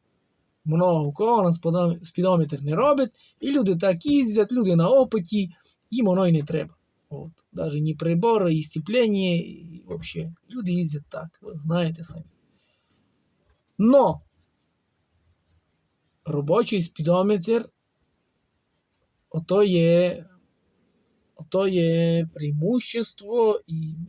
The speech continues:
якби то є правильно, то є правильно. Тим більше, якщо на машині їздить шофер.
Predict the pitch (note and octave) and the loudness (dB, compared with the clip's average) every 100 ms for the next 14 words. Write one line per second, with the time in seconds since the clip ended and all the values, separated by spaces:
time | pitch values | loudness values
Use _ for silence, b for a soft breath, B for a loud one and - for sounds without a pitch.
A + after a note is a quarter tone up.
0 | - _ D#3 D#3+ D#3 E3 E3+ A#3 A#3 F#3+ | -18 _ -4 -4 -4 -6 0 2 2 2
1 | F3 F3 D3+ C3+ D#3 - - F#3 D#3+ D#3+ | 2 2 0 -4 -12 -12 -6 -4 -4 -6
2 | C#3+ D#3+ - _ _ _ _ _ B B | -10 -12 -18 _ _ _ _ _ B B
3 | B B B B _ _ _ _ _ _ | B B B B _ _ _ _ _ _
4 | _ _ - D#3+ D#3+ G#3+ F#3+ E3 F#3 F#3+ | _ _ -2 0 2 4 4 2 2 2
5 | E3+ D#3+ F3+ E3+ E3 D#3+ D3 - D3+ C#3+ | 2 2 2 4 4 2 0 -4 -6 -8
6 | C3+ - F#3 | -10 -18 -20